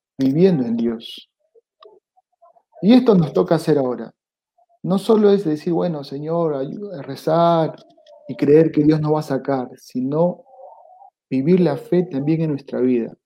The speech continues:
Momentos para poner en práctica nuestra fe, ¿no? Santiago va a decir, "Muéstrame tu fe sin obras, que yo por mis obras te mostraré mi fe". Entonces,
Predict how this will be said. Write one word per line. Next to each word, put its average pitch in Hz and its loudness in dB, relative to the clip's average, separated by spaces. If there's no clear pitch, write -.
Momentos 196 0
para 131 -2
poner 135 -2
en 151 -4
práctica 151 -2
nuestra 120 -12
fe, 117 -10
¿no? 143 -6
Santiago 151 2
va 147 4
a 143 4
decir, 165 2
"Muéstrame 180 6
tu 135 -4
fe 165 4
sin 139 -2
obras, 165 0
que 131 -2
yo 143 -2
por 151 -2
mis 127 -4
obras 151 -2
te 135 -6
mostraré 123 -6
mi 123 -4
fe". - -14
Entonces, 175 -4